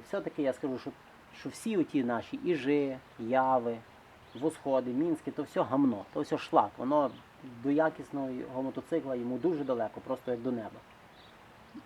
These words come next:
Просто виходимо з того, що, що маємо, те маємо. М, хтось не має можливості іншого, для когось ностальгія і тому подібне. Але цей мотоцикл трошки інакший.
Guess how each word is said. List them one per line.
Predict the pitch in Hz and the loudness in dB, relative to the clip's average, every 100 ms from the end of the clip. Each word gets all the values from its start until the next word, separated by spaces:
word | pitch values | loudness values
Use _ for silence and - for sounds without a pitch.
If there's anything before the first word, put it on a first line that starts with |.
| - | -6
Просто | - 208 180 | 0 0 2
виходимо | 151 196 170 151 | 2 2 2 2
з | 147 | 0
того, | 185 170 135 | 4 4 4
що, | - 160 | -2 -6
що | - 170 | 2 4
маємо, | 156 156 131 123 | 6 6 4 0
те | 123 | -2
маємо. | 110 98 101 104 - - - | -2 -8 -10 -10 -14 -18 -14
М, | 113 - - - | -14 -14 -20 -10
хтось | - 165 - | 2 2 2
не | 139 | 2
має | 170 180 | 4 4
можливості | 165 151 147 151 135 - 147 | 4 2 0 0 0 -4 -2
іншого, | 139 123 120 117 107 107 | -2 -4 -6 -6 -6 -8
для | 127 | -2
когось | 147 131 | -2 -2
ностальгія | 127 117 123 110 156 170 147 - - - - - - - - - - | -4 -4 -4 -4 -2 -2 -2 -4 -20 -20 -20 -20 -20 -20 -20 -20 -20
і | - | -12
тому | 135 131 | -6 -6
подібне. | 131 120 113 104 104 - - - - - - - - - | -6 -8 -8 -8 -12 -16 -20 -20 -20 -20 -20 -20 -20 -12
Але | 123 110 | -10 -2
цей | 165 | 0
мотоцикл | 175 160 - 131 117 | 0 -2 -4 -6 -6
трошки | 110 143 - 135 | -4 -6 -6 -6
інакший. | 127 107 - - | -4 -6 -10 -14